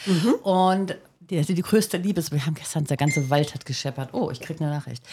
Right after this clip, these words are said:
Speaker 2: Ähm, die Cousine aus, ist Australien, hat mir geschrieben.
Speaker 1: Ach, da wollen wir hin,
Speaker 2: Da
Speaker 1: aber es
Speaker 2: fa-, da
Speaker 1: dauert
Speaker 2: fahren wir
Speaker 1: noch.
Speaker 2: auch hin,
Speaker 1: Das
Speaker 2: genau.
Speaker 1: dauert noch.
Speaker 2: Ähm, und da, wo war ich jetzt stehen geblieben? Also auf jeden Fall, wir gingen durch
Speaker 1: Ihr
Speaker 2: den
Speaker 1: wart
Speaker 2: Wald
Speaker 1: im
Speaker 2: und sie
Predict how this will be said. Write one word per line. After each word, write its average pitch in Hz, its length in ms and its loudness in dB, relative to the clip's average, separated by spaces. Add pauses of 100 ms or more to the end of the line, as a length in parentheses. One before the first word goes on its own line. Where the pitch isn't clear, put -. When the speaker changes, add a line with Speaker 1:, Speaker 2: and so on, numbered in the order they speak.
(280)
Speaker 2:
Ähm, 175 400 6 (800)
die 165 140 2
Cousine 185 540 6
aus, 135 160 0
ist 120 200 -4
Australien, 127 640 0
hat 120 140 -2
mir 127 80 2
geschrieben. 151 400 -4
Speaker 1:
Ach, 165 340 4
da 196 180 4
wollen 214 160 6
wir 202 60 6
hin, 196 300 6
Speaker 2:
Da 196 60 6
Speaker 1:
aber 202 160 8
es 202 60 6
Speaker 2:
fa-, 214 60 6
da 208 80 8
Speaker 1:
dauert 214 160 8
Speaker 2:
fahren 269 140 8
wir 175 80 8
Speaker 1:
noch. 131 60 4
Speaker 2:
auch - 100 -2
hin, 135 120 0
Speaker 1:
Das 185 100 2
Speaker 2:
genau. 180 160 4
Speaker 1:
dauert 170 140 4
noch. 220 140 -2 (180)
Speaker 2:
Ähm, 185 300 6
und 202 280 0
da, 185 300 4
wo 202 140 0
war 208 160 6
ich 202 100 2
jetzt 202 140 0
stehen 220 500 4
geblieben? 160 300 2
Also 196 180 6
auf 190 120 4
jeden 240 100 6
Fall, 226 140 2
wir 170 100 2
gingen 208 240 2
durch 220 140 2
Speaker 1:
Ihr 214 80 6
Speaker 2:
den 175 40 2
Speaker 1:
wart 202 100 8
Speaker 2:
Wald 240 80 2
Speaker 1:
im 226 40 6
Speaker 2:
und 196 60 4
sie 160 60 6